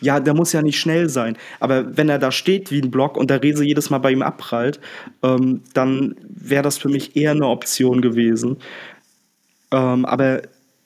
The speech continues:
Oliveira kam und in Berlin kam noch jemand, relativ junges. Ähm, da muss ich kurz mal gucken. Ich konnte beide Wechsel auf jeden Fall nicht nachvollziehen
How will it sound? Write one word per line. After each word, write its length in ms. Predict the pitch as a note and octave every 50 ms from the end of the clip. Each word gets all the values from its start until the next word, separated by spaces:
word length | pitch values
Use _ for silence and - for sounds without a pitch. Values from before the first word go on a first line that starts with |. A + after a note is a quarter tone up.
| _ _ _ _
Oliveira 560 | - D3 D3 C#3+ C3 C3+ C#3 D3+ E3+ F#3 F#3+
kam 420 | F#3+ F#3 - - F3 F3+ F3+ F#3 F3+ -
und 180 | - - C#3 C3+
in 120 | D3 C3+
Berlin 280 | C3 C#3 C#3+ D3+ E3 E3+
kam 220 | - - C3+ D3
noch 240 | D3+ D3+ D#3+ D#3 -
jemand, 560 | - C#3+ C3+ B2+ B2+ A#2+ A#2 A2+ - - -
relativ 480 | - C#3 C3+ C#3 C#3 C#3+ - C#3+ B2 -
junges. 540 | C#3 D3 C#3+ C#3+ C#3 C3+ C3 B2 - - - - - - - - - - - _ -
Ähm, 540 | - B2+ C3 B2+ B2 B2 B2 B2 A2+ - - - _ _ _ _ _ _ _ _ -
da 140 | - C#3
muss 180 | C#3+ C#3 C3 -
ich 140 | C#3 - -
kurz 180 | - C#3+ -
mal 120 | - C#3+ B2+
gucken. 420 | - - C#3+ - C#3 C3 B2 B2+ - _
Ich 140 | - - -
konnte 180 | - D#3 D3 C#3
beide 280 | C#3 C3+ D3 D#3 D3+ C#3+
Wechsel 260 | D3 D3 - - A#2+
auf 180 | B2+ C3+ -
jeden 160 | - C#3+ D3 C#3+
Fall 200 | - C3 C#3 C#3+
nicht 180 | C#3+ C#3+ -
nachvollziehen 840 | C#3 C3 C#3 C#3+ - - B2+ A#2+ B2 - - - A#2 A#2+ B2 B2+ D3